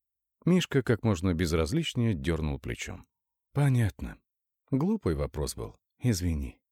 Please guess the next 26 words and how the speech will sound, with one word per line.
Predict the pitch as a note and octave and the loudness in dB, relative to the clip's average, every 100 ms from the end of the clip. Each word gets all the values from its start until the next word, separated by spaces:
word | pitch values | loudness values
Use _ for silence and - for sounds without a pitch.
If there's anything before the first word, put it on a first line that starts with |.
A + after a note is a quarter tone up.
| _ _ _ | _ _ _
Людмила | E2+ F2 D2 E3 D#3 | 2 2 4 4 4
только | - F2 E2+ | 2 -2 0
вздохнула. | C#2+ B1 - A2 F2+ - _ _ _ _ _ _ | -4 -6 -8 -10 -12 -16 _ _ _ _ _ _
Будем | A2+ G#2 G#3+ - E3 C3 | 4 6 4 4 4 4
наверстывать. | A#2+ - B2 - A2 G2+ - - _ _ _ _ - | 2 0 -4 -4 -6 -12 -14 -18 _ _ _ _ 4
Мой | B2 C3+ | 6 6
дед | A#2 E3 - | 6 2 6
первый | B2+ B2 B2+ | 4 6 6
раз | A2 E2+ | 6 6
грибы | G2 F#2 E3+ | 4 4 4
попробовал | G2+ - C3+ A#2+ A2+ G2 - _ _ | 2 4 2 4 4 2 -4 _ _
лет | B2+ B2 | 4 4
в | F#2 | 2
двадцать | F2+ A#2+ - A2 | 0 2 2 -4
пять. | - B1 - _ _ _ _ - | -2 -6 -6 _ _ _ _ 4
Его | A#2 A#2+ | 6 6
перевели | G#2+ A#2+ B2+ G2+ | 4 4 6 6
работать | F#2+ F#2+ F2+ F2 | 6 4 2 0
в | |
Смоленск, | - G2+ C3 F3 - - _ - - | 0 2 2 2 -2 -8 _ -20 -8
а | D#2+ E2 - | -6 -6 0
там | A#2 B2 | 2 4
места | F2+ F#2 E2+ - B2 B2+ | 4 4 2 0 0 2
лесные | G#2 E2 - C3+ E2+ E2 | 2 2 0 0 0 0
да | F2 | 2
грибные. | F2+ F2 G2+ E3+ D3+ - | 2 4 2 2 0 -4